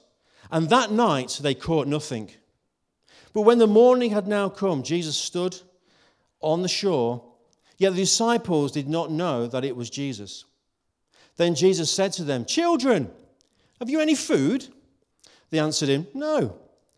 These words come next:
And he said to them, "Well, cast the net on the right side of the boat, and you will find some."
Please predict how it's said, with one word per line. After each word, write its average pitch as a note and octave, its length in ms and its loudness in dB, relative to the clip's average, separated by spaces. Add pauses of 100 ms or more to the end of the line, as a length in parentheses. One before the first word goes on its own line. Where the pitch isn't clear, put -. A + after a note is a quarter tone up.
(300)
And A3+ 100 2
he B3 60 2
said C#4 260 4
to A3 100 -8
them, D#3+ 220 2 (400)
"Well, A3+ 100 -10
cast - 380 -2
the E4+ 80 0
net C#3 540 -2
on E3+ 140 -2
the D#3+ 100 0
right G3+ 360 2
side F#3+ 300 0
of C3+ 80 -4
the D3 80 -6
boat, C3 500 -2 (200)
and D#3+ 180 0
you F#3+ 120 2
will D#3 80 2
find F3 360 -2
some." G2+ 300 -8